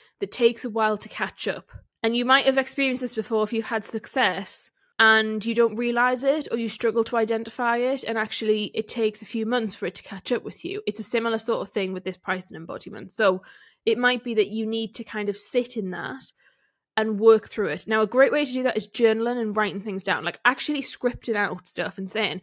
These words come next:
"I am someone who sells X, you know, level of package," or, "I easily sell a million pound contracts." Like, starting to speak it into existence really does help. And I know that sounds a bit far-fetched for some people,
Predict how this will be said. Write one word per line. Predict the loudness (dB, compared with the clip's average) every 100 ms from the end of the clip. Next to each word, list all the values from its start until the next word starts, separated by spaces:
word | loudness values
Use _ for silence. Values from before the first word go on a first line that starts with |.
| -14 -20 -20 -20 _ 6
"I | 8 6
am | 2
someone | -2 -2 0 0 -2
who | -2 -4
sells | 0 0 0 -2
X, | -6 -6 -12 -14 -16 -20 -20 _ -6
you | -4
know, | -2
level | 0 0 0 -4
of | -6 -10
package," | -12 -10 -12 -4
or, | -4 -4 -10 -20 _ _ _
"I | 4 6 4 0 -4
easily | -2 -2 -2 -2 -4
sell | -2 0 2 0 -2 -8 _ _ _ -6
a | -2
million | 0 0 -2
pound | -6 -8 -8 -10 -18 _ -14
contracts." | -12 -10 -12 -8 -2
Like, | -2 -4 -20 _ _ _ _ -14
starting | -4 4 4 4 -2 -4
to | 0 0 0 -2 -4 _ -10
speak | -8 -8 -4 -4 -2 -2
it | 0
into | -2 -2 -2
existence | 0 -2 -2 -2 -2 -4
really | -2 0 0 -2
does | -2 -2
help. | -2 -2 -2 0
And | 0
I |
know | 4 4
that | 4 2
sounds | -4 -6 -4
a |
bit | -4 -6
far-fetched | -2 -4 -2 -6 -6 -14
for |
some | -10 -10
people, | -8 -6 0 0